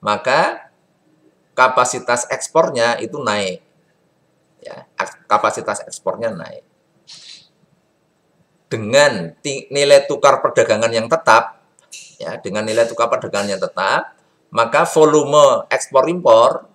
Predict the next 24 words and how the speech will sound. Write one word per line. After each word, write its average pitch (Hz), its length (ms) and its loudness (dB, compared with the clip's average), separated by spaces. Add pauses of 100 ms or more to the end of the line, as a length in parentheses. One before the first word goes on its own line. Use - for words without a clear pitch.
(180)
itu 185 580 -2 (1900)
sebelumnya, 131 880 0
ya, 85 300 -6 (400)
sebelum - 320 -12
terjadi 113 320 -4
perubahan 107 560 -2
nilai 107 160 -4
tukar 107 260 -2
perdagangan 101 400 -6
di - 80 -16
pasar - 320 -4
dunia, 92 540 -12
maka 160 320 -4
keseimbangannya 117 560 -4
di 95 80 -14
titik 101 260 -10
ini. - 240 -20 (880)
Artinya 127 400 -4
ekspornya 110 640 0
seratus 95 560 -4
dua 87 160 -4
puluh 123 300 -8
misalnya, 92 420 -4
ya, 104 240 -2